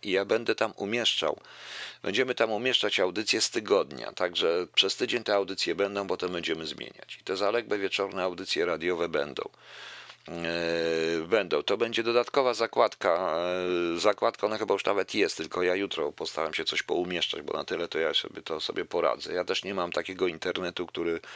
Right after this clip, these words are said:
szybkiego, który by pozwolił mi na, to jest naprawdę czasami to bardzo długo mi to się wgrywa.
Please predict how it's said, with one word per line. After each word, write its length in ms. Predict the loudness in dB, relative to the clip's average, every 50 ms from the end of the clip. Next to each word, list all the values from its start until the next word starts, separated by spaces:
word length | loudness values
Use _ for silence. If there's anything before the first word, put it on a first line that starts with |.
| -14 -14 -14 -14 -6
szybkiego, 540 | -4 -2 -2 -2 -2 -2 -2 2 2 0 0
który 260 | 0 -2 -2 -2 0
by 120 | -2 -2
pozwolił 520 | -2 -2 -2 -2 0 0 0 0 0 -2 -4
mi 160 | -4 -6 -4
na, 380 | -2 -2 0 0 0 0 0 -2 -6 -10 _ -20 -20 -14 -10
to 80 | -6 -4
jest 140 | -2 0 0
naprawdę 380 | 0 2 2 2 2 2 0
czasami 440 | 0 0 0 2 2 2 0 0 -2
to 140 | -2 -4 -2
bardzo 300 | 0 0 0 0 -4 -4
długo 300 | -2 -2 -2 -2 -2 -4
mi 100 | -4 -4
to 140 | -6 -4 -4
się 180 | -4 -4 -4 -6 -8 -12 -16 -20 -20 -20 -20 _
wgrywa. 640 | -14 -12 -6 -2 0 0 0 2 4 4 4 2